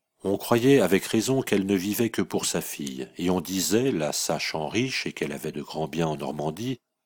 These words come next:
Elle n'est pas d'ici, et quand sa fille sera en âge d'être mariée,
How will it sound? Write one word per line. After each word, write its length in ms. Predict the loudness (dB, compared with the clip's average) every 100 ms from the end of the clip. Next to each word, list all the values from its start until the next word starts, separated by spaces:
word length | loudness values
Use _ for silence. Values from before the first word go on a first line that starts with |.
| _
Elle 200 | 4 6
n'est 120 | 8
pas 180 | 8 8
d'ici, 720 | 8 4 4 2 0 -2 -6 -8
et 120 | -6
quand 180 | 0 4
sa 200 | 6 6
fille 300 | 6 2 4
sera 280 | 4 4 6
en 200 | 6 8
âge 200 | 8 8
d'être 300 | 4 4 0
mariée, 560 | 2 2 6 8 8